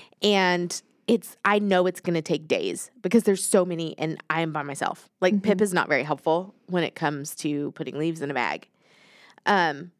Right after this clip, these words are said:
Speaker 1: also, if you're listening and you have tips for what I should do to get rid of my leaves, please let me know, because it also feels super wasteful to, like, put the leaves
Speaker 2: In a bag.
Speaker 1: into the bags.
Speaker 2: Yeah.
Speaker 1: Okay, that is a different podcast. But
Speaker 2: <laughs>
Speaker 1: yesterday,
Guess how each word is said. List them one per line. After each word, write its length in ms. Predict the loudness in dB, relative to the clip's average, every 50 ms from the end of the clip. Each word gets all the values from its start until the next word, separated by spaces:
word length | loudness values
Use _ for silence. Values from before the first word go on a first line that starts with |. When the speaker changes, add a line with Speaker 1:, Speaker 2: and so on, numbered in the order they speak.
| _ -6
Speaker 1:
also, 200 | -6 -2 0 0 0
if 120 | 0 0
you're 160 | 0 0 0
listening 360 | 0 0 -4 -4 -6 -8 -8
and 80 | -6 -8
you 60 | -6 -6
have 140 | -6 -6
tips 340 | -6 -6 -6 -6 -6 -8 -16
for 160 | -10 -8 -8
what 200 | -6 -6 -4 -4
I 80 | -4 -4
should 200 | -4 -8 -12 -8
do 140 | -8 -8 -8
to 100 | -8 -8
get 160 | -8 -8 -8
rid 120 | -8 -10
of 100 | -12 -10
my 100 | -12 -10
leaves, 220 | -10 -10 -12 -12 -16
please 280 | _ -16 -14 -12 -10 -10
let 100 | -10 -10
me 80 | -8
know, 140 | -8 -8 -10 -10
because 200 | -6 -4 -2 0
it 40 | 2 2
also 200 | 2 2 2 0
feels 220 | 0 0 -2 0
super 240 | -4 -2 -2 -2 -2
wasteful 640 | 0 -2 -2 -2 -4 -6 -2 -2 0 0 0 0
to, 100 | 0 0 0
like, 260 | 0 -2 -4 -8 _ _ _ _ _ _ _ _ _ _
put 120 | -4 -2 -2
the 80 | 0
leaves 540 | 0 0 0 0 -2 -4 -6 -12 -12 -14 -18 _ _ _ _ _ _ _ _ -8
Speaker 2:
In 100 | -4 -4
a 60 | 0 2
bag. 260 | 2 4 4 2 0
Speaker 1:
into 180 | 0 -2 -2
the 80 | -2 0
bags. 680 | 0 0 0 0 -2 -4 -6 -8 -10 -14 -14 -14 -16 _ _ _ _ _ _ _ -12
Speaker 2:
Yeah. 360 | -12 -10 -8 -8 -10 -10 -12 -14 _ -20 -20 -20 -20 -12 -2 0
Speaker 1:
Okay, 220 | 2 2 2 0 2 0
that 260 | 2 2 2 2 0
is 100 | 0 0
a 60 | 0
different 360 | 0 -2 -2 -2 -6 -8 -4
podcast. 360 | -4 -4 -4 -4 -6 -12 -12 -16 -18 -10 -2 4
But 580 | 4 4 4 4 2 0 4 4 4 4 4 -2 -6 _ -8 -12 -12
Speaker 2:
<laughs> 220 | _ -20 -20 _ -2
Speaker 1:
yesterday, 920 | 4 6 6 6 6 2 0 2 4 4 4 4 2 2 0 0 -2 -4